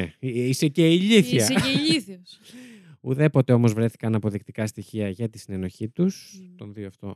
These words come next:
Speaker 1: ανθρώπων. Και σε πλάνα από κάμερα ασφαλείας κοντά στο σιδηροδρομικό σταθμό φαίνονται, αυτό που λέγαμε πριν, ας μην ξαναπώ αυτό το όνομα,
Speaker 2: <laughs>
Speaker 1: φαίνονται να περπατάνε μ-,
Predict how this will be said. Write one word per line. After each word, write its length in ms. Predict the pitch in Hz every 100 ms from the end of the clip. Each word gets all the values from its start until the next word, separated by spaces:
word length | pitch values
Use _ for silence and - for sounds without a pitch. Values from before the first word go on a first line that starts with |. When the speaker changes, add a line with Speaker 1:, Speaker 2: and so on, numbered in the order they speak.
| -
Speaker 1:
ανθρώπων. 480 | 107 170 175 190 -
Και 120 | -
σε 160 | 135 139
πλάνα 460 | 143 151 170 170 135
από 180 | 139
κάμερα 340 | 131 139 139 131
ασφαλείας 580 | 120 123 147 160 107 -
κοντά 240 | 107 110
στο 180 | - 98
σιδηροδρομικό 680 | - 98 95 92 95 95 104
σταθμό 520 | - 92 135 151 160
φαίνονται, 680 | - 139 139 143 147 143 139
αυτό 200 | - 113
που 160 | 101 101
λέγαμε 280 | 107 98 95
πριν, 260 | 131 135 123
ας 120 | 110
μην 120 | 113
ξαναπώ 340 | 98 85 -
αυτό 180 | 85 92
το 100 | 95
όνομα, 240 | 127 156 - _
Speaker 2:
<laughs> 680 | - 240 220 - - _ _ -
Speaker 1:
φαίνονται 300 | 147 151 143
να 100 | 127
περπατάνε 520 | 117 113 127 123 113
μ-, 220 | 113 113